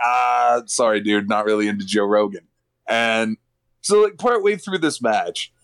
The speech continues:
that dude is, like, drooling over Zoe Sky and just <laughs> saying, like, obnoxious shit about her. And he taps Trevor on the shoulder, and he's like, "Hey, man, the, uh,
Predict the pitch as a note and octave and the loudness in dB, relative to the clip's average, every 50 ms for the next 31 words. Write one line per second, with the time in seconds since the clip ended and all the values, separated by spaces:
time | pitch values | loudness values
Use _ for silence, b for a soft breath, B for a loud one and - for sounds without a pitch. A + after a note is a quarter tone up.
0 | _ _ - C#3+ D3+ D#3+ D3 D3+ E3 D#3 D3+ C#3+ B2 C#3 C3 B2 B2 A#2 G#2+ A2 | _ _ -4 -2 -2 -2 0 2 0 2 2 0 0 0 0 0 -2 -6 -2 0
1 | A#2 C3 C#3 C#3+ C#3 C#3 C#3 C3+ C3+ C3 B2+ A2+ A#2+ A#2 G#2+ G#2+ A2+ A#2 A2+ A2+ | 2 4 4 4 4 2 2 2 2 0 0 0 -2 -2 -2 0 0 0 2 0
2 | A2+ A2 - - - A2+ G#2 G#2 G2+ G2 F#2 F2 E2+ - - _ _ _ _ _ | 0 0 -2 -2 -2 0 0 0 0 0 0 -2 -4 -6 -8 _ _ _ _ _
3 | _ - - A#2+ B2 A#2+ A2 C3 C3+ - - - - - - B2 - C3 B2 C#3 | _ -6 -4 -4 -2 -2 -2 -2 -2 -2 -2 -2 -2 -2 -2 -2 -2 -2 -2 -4
4 | B2 G#2+ A2 - - A2+ A#2+ A2 - - - - _ _ _ _ _ B B B | -4 -4 -4 -4 -2 0 -2 -2 -2 -6 -12 -12 _ _ _ _ _ B B B
5 | B C#3+ C3+ C3 C3+ D3 C#3 C#3+ C#3+ C3+ C#3 C#3+ - - - D3 C3+ A#2+ - - | B -4 -2 -2 -2 -2 0 0 2 2 0 -2 -4 -6 -4 -2 -2 -2 -2 -6
6 | - - B2 B2 A#2+ B2 A2 F#2+ F#2+ F2+ F2 E2+ E2+ E2+ E2 E2+ - _ B B | -6 -2 0 2 2 2 2 2 2 2 2 2 0 0 -2 -2 -4 _ B B
7 | B B _ _ _ - B2 C#3 C3+ C3 C#3 - - F3 - - - - - - | B B _ _ _ -4 -2 0 0 -2 -2 -2 -2 0 2 0 0 -2 -4 -10
8 | - - D#3+ C#3 C#3+ C3+ C#3 C3+ C3 C3+ - - - A#2+ A2 A2 - - - B2+ | -4 0 0 0 0 2 2 2 2 2 0 -2 -8 -8 -8 -8 -8 -6 -2 0
9 | A#2 B2 A#2 G#2+ G2 E2+ E2 - _ _ _ _ _ _ - - G#2+ A2+ A#2+ B2 | 0 0 0 -2 -6 -6 -14 -16 _ _ _ _ _ _ -4 -2 0 2 2 2
10 | A#2+ G#2 A2+ G2 F#2 _ _ _ _ _ - E3 E3+ E3 D3+ C3+ B2+ A#2 A#2 A#2+ | 2 0 -2 -4 -4 _ _ _ _ _ -4 0 2 2 2 2 0 0 0 2
11 | A#2+ B2 B2 A#2+ - _ _ _ _ - B2 C#3+ C#3+ C#3 C3+ B2+ A#2+ A#2 A2 G2+ | 2 0 -2 -4 -8 _ _ _ _ -6 -2 0 2 4 4 4 4 4 2 0